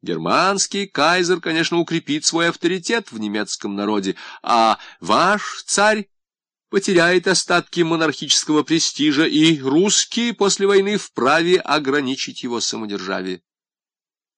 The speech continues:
Про себя я решил, что с меня хватит селедочного бульона, и к Руге я больше не ходил. Но этот наивный человек имел добрую душу, что и доказал мне в ближайшие дни.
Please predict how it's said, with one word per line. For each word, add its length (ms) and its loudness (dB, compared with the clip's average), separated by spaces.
Про 140 2
себя 300 2
я 120 4
решил, 300 4
что 240 0
с 100 -2
меня 300 2
хватит 540 -2
селедочного 720 -2
бульона, 760 -2
и 240 -2
к 120 -14
Руге 340 0
я 160 0
больше 400 -4
не 140 -8
ходил. 500 -8
Но 540 2
этот 320 -2
наивный 380 -2
человек 500 -2
имел 260 -2
добрую 420 -2
душу, 540 -4
что 240 -6
и 80 0
доказал 480 0
мне 220 -4
в 40 -8
ближайшие 600 -4
дни. 260 -14